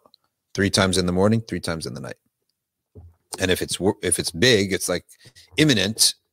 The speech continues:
then there's more that a person can do, such as, "Hasbi Allah wa ni'mal wakeel," five hundred times. Why five hundred? I don't know. The ulama say that. They actually say four fifty too, right? I don't know why they said four fifty, but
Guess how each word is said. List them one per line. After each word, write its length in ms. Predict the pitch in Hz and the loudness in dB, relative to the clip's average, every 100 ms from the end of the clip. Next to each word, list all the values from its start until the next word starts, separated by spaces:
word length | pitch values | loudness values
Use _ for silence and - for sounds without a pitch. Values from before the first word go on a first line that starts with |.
| - | -8
then 140 | 95 95 | -4 0
there's 220 | 95 90 | 2 4
more 300 | 110 95 - | 2 2 -2
that 160 | 101 82 | -6 -6
a 60 | |
person 300 | 80 90 87 80 | -2 -2 -2 -4
can 140 | 85 | -4
do, 180 | 95 104 | -2 2
such 320 | - 87 - | 2 2 2
as, 260 | 87 85 - - - 98 | 2 0 -2 -8 -20 -4
"Hasbi 460 | 120 120 - 101 | 4 6 6 4
Allah 320 | 92 90 98 92 | 4 6 6 4
wa 80 | |
ni'mal 300 | 90 87 85 | 2 -2 -4
wakeel," 360 | 78 73 - 67 - _ _ _ _ _ _ _ | -6 -8 -10 -14 -16 _ _ _ _ _ _ _
five 280 | - 90 82 | 0 0 2
hundred 280 | 87 76 - | -4 -6 -10
times. 440 | - - - - _ _ _ _ _ _ _ _ _ _ _ | -12 -14 -16 -16 _ _ _ _ _ _ _ _ _ _ _
Why 260 | 95 98 104 | 4 6 6
five 240 | 107 101 | 6 4
hundred? 300 | 107 104 113 - - | 4 2 0 -2 0
I 100 | 101 | 2
don't 160 | 95 | 2
know. 100 | 78 | 0
The 120 | 73 87 | -2 0
ulama 340 | 98 92 - | 2 0 -2
say 180 | - 73 | -4 -6
that. 240 | 65 - | -10 -4
They 100 | 98 | 2
actually 260 | 101 - 98 | 2 2 0
say 180 | 98 85 | 0 0
four 200 | 92 82 | -2 -2
fifty 440 | 80 - - - _ _ - | -4 -8 -12 -16 _ _ -10
too, 240 | 71 - _ _ _ _ _ - | -8 -10 _ _ _ _ _ -6
right? 200 | 85 85 - - | -2 -2 -6 0
I 120 | 98 | 2
don't 100 | 98 | 2
know 60 | |
why 160 | 90 87 | 2 2
they 100 | 80 | 0
said 200 | - 73 | -4 -6
four 200 | - 71 | -8 -10
fifty, 320 | - - - - _ - | -12 -16 -20 -20 _ 0
but 320 | 110 - | 0 0